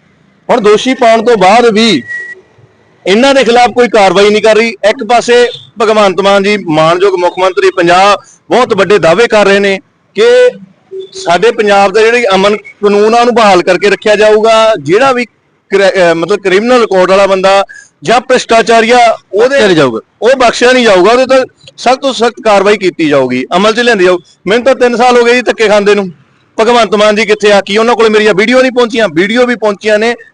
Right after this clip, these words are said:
Speaker 1: ਲੈਟਰ ਵੀ ਪਹੁੰਚਿਆ। ਤੁਹਾਨੂੰ ਮੈਂ ਲੈਟਰ ਦਿਖਾ ਦਿੰਦਾ।
Speaker 2: ਤੁਸੀਂ ਮਿਲੇ ਹੋ ਕਿਸੇ ਐਮ ਐਲ ਏ ਸਾਹਿਬ ਨੂੰ ਜਾਂ ਕਿਸੇ ਮੰਤਰੀ ਨੂੰ ਇਸ ਵਿੱਚ?
Speaker 1: ਐਮ ਐਲ ਏ ਸਾਹਿਬ ਨਾਲ ਗੱਲ ਹੋਈ ਆ। ਉਸ ਤੋਂ ਬਾਅਦ, ਅਹ, ਆਪਣੇ, ਅਹ,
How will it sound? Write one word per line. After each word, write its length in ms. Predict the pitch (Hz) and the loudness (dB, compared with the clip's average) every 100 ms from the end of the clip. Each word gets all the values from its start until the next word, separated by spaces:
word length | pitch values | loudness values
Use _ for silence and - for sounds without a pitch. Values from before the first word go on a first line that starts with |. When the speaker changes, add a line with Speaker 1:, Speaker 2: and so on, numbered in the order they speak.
| - | -4
Speaker 1:
ਲੈਟਰ 320 | 165 208 254 | -2 0 -2
ਵੀ 100 | 254 | -4
ਪਹੁੰਚਿਆ। 480 | 233 196 185 214 233 - _ - | -4 -6 0 -2 -2 -8 _ -12
ਤੁਹਾਨੂੰ 260 | - 208 226 | -4 -2 -2
ਮੈਂ 100 | 233 | -2
ਲੈਟਰ 300 | 190 180 220 | 0 0 0
ਦਿਖਾ 260 | 214 226 196 | 0 2 2
ਦਿੰਦਾ। 300 | 196 226 233 | 2 0 -2
Speaker 2:
ਤੁਸੀਂ 380 | _ 392 240 | _ -14 -10
ਮਿਲੇ 220 | 220 202 262 | -6 -2 -2
ਹੋ 60 | |
ਕਿਸੇ 240 | 262 240 233 | -2 -2 -2
ਐਮ 140 | 202 | 0
ਐਲ 100 | 208 | -2
ਏ 40 | |
ਸਾਹਿਬ 240 | 180 196 208 | 0 -2 -2
ਨੂੰ 140 | 208 | -2
ਜਾਂ 140 | 196 180 | -2 -2
ਕਿਸੇ 160 | 170 | -4
ਮੰਤਰੀ 360 | 170 165 160 165 | -4 -4 -2 -2
ਨੂੰ 80 | 160 | -2
ਇਸ 80 | |
ਵਿੱਚ? 180 | 143 147 - - | -4 -8 -10 -8
Speaker 1:
ਐਮ 220 | 175 196 | -6 -2
ਐਲ 160 | 220 220 | -2 0
ਏ 60 | |
ਸਾਹਿਬ 240 | 208 220 233 | 0 0 0
ਨਾਲ 180 | 233 208 | -2 0
ਗੱਲ 220 | 202 202 | 0 2
ਹੋਈ 180 | 202 214 | 2 2
ਆ। 320 | 214 214 214 - _ - | 2 2 0 -4 _ -6
ਉਸ 140 | 175 | -6
ਤੋਂ 140 | - 208 | 0 0
ਬਾਅਦ, 440 | 214 226 226 220 | 2 2 2 0
ਅਹ, 420 | - 180 170 165 | 0 0 0 -2
ਆਪਣੇ, 580 | 165 - 196 202 196 185 | -6 -6 -4 -2 -4 -6
ਅਹ, 840 | 165 - - - - - - 147 | -10 -18 -18 -14 -12 -12 -6 -4